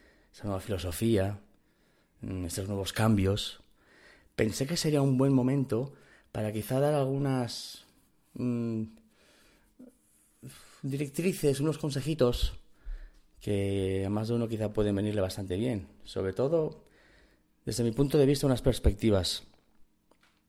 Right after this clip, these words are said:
que sé que, que hay personas que les gusta que las exponga.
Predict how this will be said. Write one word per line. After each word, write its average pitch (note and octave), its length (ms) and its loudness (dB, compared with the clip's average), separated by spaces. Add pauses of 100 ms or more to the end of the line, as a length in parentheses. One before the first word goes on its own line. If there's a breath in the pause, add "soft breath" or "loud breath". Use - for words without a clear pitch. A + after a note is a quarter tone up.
(180)
que F#2 580 -2
sé G2+ 240 -4
que, F#2+ 720 -2 (560)
que - 100 -6
hay G#2 60 0
personas G#2 400 -2
que G2 100 -4
les F#2 140 0
gusta E2+ 540 -2 (1040)
que - 140 -8
las F2+ 340 -6 (200)
exponga. D#2+ 640 -6